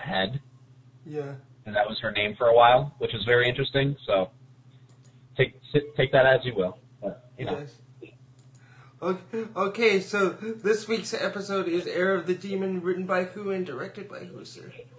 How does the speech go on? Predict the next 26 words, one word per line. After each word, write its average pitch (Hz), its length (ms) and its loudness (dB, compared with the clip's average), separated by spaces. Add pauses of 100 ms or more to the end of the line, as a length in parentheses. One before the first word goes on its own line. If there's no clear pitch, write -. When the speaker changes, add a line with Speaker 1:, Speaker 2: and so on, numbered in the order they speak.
(640)
Speaker 1:
Uh, 127 120 10
it 135 40 8
was 135 140 6
written 151 180 6
by 135 120 8
Jake 135 280 4
Coburn 180 580 4
and 143 120 0
directed 123 320 4
by 120 100 8
Wendy 120 340 4 (140)
Stanzler. 110 460 0 (800)
No 131 220 4
hard 131 220 8
names 123 240 2
this 104 200 -6
week. 87 240 -8 (720)
Speaker 2:
Yes, 202 460 2
they 180 200 2
li-, 196 420 0
they've 180 220 -2
listened 202 380 -4
to 185 80 -8
you. 185 280 -2 (480)
Um, 220 920 0 (920)
um, 208 600 -2